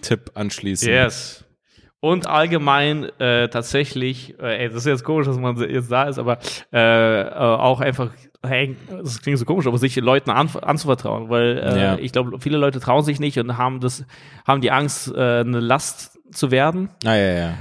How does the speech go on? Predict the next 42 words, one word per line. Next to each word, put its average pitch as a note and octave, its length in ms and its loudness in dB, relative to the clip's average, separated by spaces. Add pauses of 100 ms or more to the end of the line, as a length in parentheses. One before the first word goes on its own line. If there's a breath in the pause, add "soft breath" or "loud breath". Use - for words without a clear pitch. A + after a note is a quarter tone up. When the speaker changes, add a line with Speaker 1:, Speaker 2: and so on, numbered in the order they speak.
(120)
Speaker 2:
Und, B2+ 400 2
äh, B2 400 2
die B2 120 0
haben C3+ 160 0
auch D3+ 120 0
irgendwie D#3+ 180 -2
das C#3 140 -2
Gefühl, D#3 360 0
also B2+ 160 2
viele C#3+ 200 -2
Leute C#3 240 2
haben C3+ 100 -2
auch C3+ 160 -4
einfach C3+ 240 -6
das B2+ 160 -6
Gefühl, C3 220 -2
glaub B2+ 160 -2
ich, C3 100 -6
ich B2+ 140 -6
bin C#3 100 2
alleine C3+ 480 2
mit A#2+ 160 0
diesem A2+ 140 -4
Gefühl. G#2+ 560 -8
Und B2+ 160 -2
das B2+ 80 0
stimmt F3+ 260 4
nicht. A2 340 -10
Also C3 420 4
Speaker 1:
Richtig F#2+ 340 -2
viele. A2 500 -2
Erstens, D#3 320 2
Speaker 2:
ja, C#3+ 80 6
nicht D#3 140 2
Speaker 1:
okay, C3 180 2
so B2+ 400 2
weit C#3 480 0 (120)
sind A#2+ 520 -6 (220)
viele, F3 760 -2 (220)
Speaker 2:
Mhm. D#3+ 520 0 (120)
Speaker 1:
aber B2 300 2
so, A#2+ 480 4